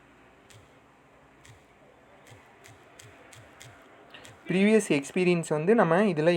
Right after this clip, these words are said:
என்ட்ரி பண்ணிக்கணும். Honda கார் வந்து எனக்கு வந்து டென் இயர்ஸ் எக்ஸ்பீரியன்ஸ் இருக்குன்னா, டென் இயர்ஸ் அப்படின்னு சொல்லி நான் போட்டுக்கணும். அதே மாதிரி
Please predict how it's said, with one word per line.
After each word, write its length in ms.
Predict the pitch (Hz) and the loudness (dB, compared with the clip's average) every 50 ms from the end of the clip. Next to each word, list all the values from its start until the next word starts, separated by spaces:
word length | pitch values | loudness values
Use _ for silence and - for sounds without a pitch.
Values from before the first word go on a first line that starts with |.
| 156 139 | 2 0
என்ட்ரி 180 | 139 139 147 135 | 0 -2 -6 -6
பண்ணிக்கணும். 340 | 135 131 123 123 123 127 117 - _ - - - - - - - - _ _ _ - - - | -6 -6 -6 -6 -8 -10 -10 -14 _ -20 -20 -20 -20 -20 -20 -20 -20 _ _ _ -18 -8 -2
Honda 360 | - 147 151 160 175 175 170 | 0 2 2 4 4 2 2
கார் 260 | 170 - 147 143 139 139 | 4 2 2 2 2 0
வந்து 280 | 139 135 139 156 190 | -2 -4 -4 -4 -4
எனக்கு 280 | 180 156 143 135 - 135 | -4 -4 -6 -4 -4 -4
வந்து 220 | 135 139 170 180 180 | -4 -4 -4 -6 -4
டென் 220 | 151 139 139 139 | -4 -4 -2 -2
இயர்ஸ் 280 | 143 143 147 151 151 - | -4 -4 -4 -6 -6 -6
எக்ஸ்பீரியன்ஸ் 500 | 139 127 - - 139 139 139 139 139 131 - 127 | -10 -10 -8 -8 -6 -6 -4 -6 -8 -8 -10 -12
இருக்குன்னா, 260 | - - 127 151 220 262 269 - | -10 -8 -6 -6 -6 -8 -8 -4
டென் 220 | - 147 143 143 | -4 -4 -2 -2
இயர்ஸ் 420 | 139 139 139 143 135 - - - - - - | -2 -2 -2 -2 -4 -4 -10 -20 -20 -14 -8
அப்படின்னு 280 | - 135 131 135 135 131 | -6 -4 -4 -4 -6 -6
சொல்லி 240 | - 131 135 170 185 | -6 -8 -6 -6 -6
நான் 160 | 170 143 123 | -6 -6 -6
போட்டுக்கணும். 420 | 120 117 113 - - - 127 - - - - - - - - - - - - - - - - - - - - - - - - - | -6 -8 -8 -8 -12 -12 -14 -14 -16 -20 -20 -20 -20 -20 -20 -20 -20 -20 -20 -20 -20 -20 -20 -20 -20 -20 -20 -20 -20 -20 -20 -14
அதே 240 | - 135 131 139 143 | -10 -8 -6 -6 -6
மாதிரி 420 | 143 143 139 135 160 202 240 247 | -6 -6 -6 -6 -6 -6 -6 -8